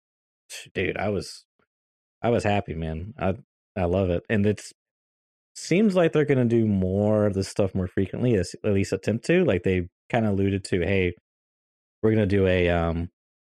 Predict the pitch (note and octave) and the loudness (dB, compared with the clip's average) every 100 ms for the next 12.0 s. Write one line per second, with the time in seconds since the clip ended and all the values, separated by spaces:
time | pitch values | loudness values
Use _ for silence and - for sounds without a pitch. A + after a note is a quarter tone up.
0 | _ G2+ G#2 G2 F#2+ F#2+ F2+ F#2 F2 E2+ | _ -2 0 2 2 0 2 2 0 -2
1 | D#2+ G#2+ F2+ F#2 F2 F2 - - F2 E2 | -6 -6 -4 -2 -2 -4 -4 -2 0 0
2 | - _ _ _ - G#2+ - G2 - - | -4 _ _ _ -4 -4 0 -2 -2 -4
3 | E2+ E2+ F2 F2+ F2 F2 - F2+ E2+ - | -4 -4 -6 -6 -4 -6 -4 -6 -6 -6
4 | E2 E2 E2+ _ _ - C3+ B2 A#2 A#2+ | -6 -6 -8 _ _ -4 0 0 0 -2
5 | - G2+ C3 - C3+ F2+ - _ _ - | -4 -4 -4 0 0 -2 -6 _ _ -6
6 | F2+ F#2+ F#2 F#2 F2 F#2+ F2+ F2+ F#2 - | -2 0 2 0 0 0 0 0 0 -2
7 | - G2 F#2+ F#2 E2+ F2+ F2+ F2+ F2+ - | -4 -2 0 0 -2 -2 0 0 0 -4
8 | _ _ _ _ _ _ _ _ - F#2+ | _ _ _ _ _ _ _ _ -4 -4
9 | - F#2+ F2+ E2+ F#2+ F2+ - F2 F2 E2+ | -2 -4 -2 -2 -2 -4 -4 -4 -2 -4
10 | F#2 _ _ _ _ A2 - F#2 - F#2 | -6 _ _ _ _ -6 -4 -4 -2 -2
11 | F2+ F2+ F2 E2+ E2+ F2 - E2+ E2+ | -2 -2 -2 -2 -2 -2 -4 -8 -8